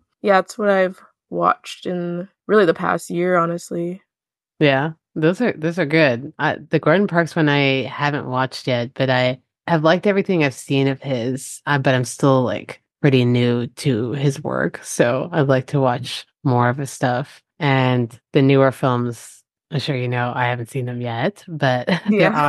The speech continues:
Speaker 2: on my
Speaker 1: <laughs>
Speaker 2: list. The Aaron Clive, I've been hearing a lot about, uh, and I know lo-, everyone loved the Godzilla movie, so that one eventually, but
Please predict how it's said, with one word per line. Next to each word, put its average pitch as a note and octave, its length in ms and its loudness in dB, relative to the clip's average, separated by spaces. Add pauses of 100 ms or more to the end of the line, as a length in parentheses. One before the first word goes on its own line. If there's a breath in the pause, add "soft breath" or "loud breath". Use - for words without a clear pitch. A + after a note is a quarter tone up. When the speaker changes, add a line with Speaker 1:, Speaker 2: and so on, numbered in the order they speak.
Speaker 2:
on D3+ 80 2
my F#3 160 2
Speaker 1:
<laughs> - 0 -
Speaker 2:
list. D3+ 420 -6 (160)
The F3 100 6
Aaron E3 200 4
Clive, E3+ 220 4
I've D3+ 40 2
been C#3+ 100 -2
hearing C#3+ 260 0
a C3 60 -2
lot B2+ 200 -4
about, B2+ 380 -4 (540)
uh, C3 300 2
and C#3+ 140 0
I C#3 80 2
know C3 220 2
lo-, B2 140 -2
everyone A#2+ 680 -4 (400)
loved B2+ 600 0
the C3 140 0
Godzilla B2 520 0
movie, - 340 -6
so E3 440 -4 (320)
that D3 160 4
one D3+ 160 6
eventually, B2 600 -4
but - 320 -6